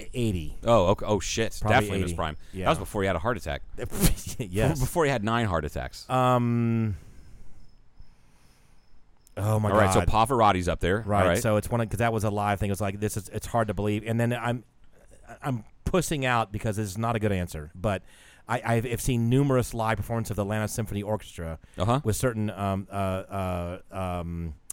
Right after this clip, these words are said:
Speaker 1: uh, guest musicians that would come through or, or guest, uh, uh,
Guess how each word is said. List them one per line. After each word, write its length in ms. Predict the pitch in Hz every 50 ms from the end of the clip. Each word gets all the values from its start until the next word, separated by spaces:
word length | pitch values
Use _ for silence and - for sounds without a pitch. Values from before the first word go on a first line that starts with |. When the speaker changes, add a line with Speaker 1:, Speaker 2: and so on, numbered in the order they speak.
| - _ _ - - - - - - - - _ _ _ _ - - -
Speaker 1:
uh, 100 | - - - - - 120 104
guest 280 | - 131 127 123 -
musicians 360 | 123 123 104 131 120 - 113 104
that 100 | 127 107
would 80 | 107 -
come 200 | - 120 113 107
through 320 | - 113 113 110 110 107
or, 160 | 104 104 110
or 140 | 113 107 104
guest, 420 | 95 87 110 107 107 101 - -
uh, 200 | 110 98 95 98 98
uh, 360 | - 101 95 92 90 87 87